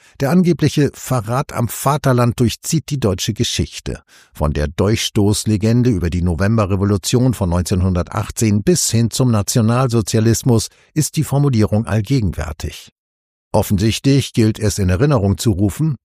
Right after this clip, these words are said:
Pazifisten wie Karl von Ossietzky wurden als Vaterlandsverräter verfolgt.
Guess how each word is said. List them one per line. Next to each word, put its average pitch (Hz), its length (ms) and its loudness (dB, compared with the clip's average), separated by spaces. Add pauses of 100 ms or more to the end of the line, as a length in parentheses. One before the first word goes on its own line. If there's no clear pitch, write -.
Pazifisten 147 640 0
wie 123 120 4
Karl 131 260 2
von 120 180 0
Ossietzky 123 720 0
wurden 104 180 2
als 85 200 -4
Vaterlandsverräter 92 1000 0
verfolgt. 107 640 -2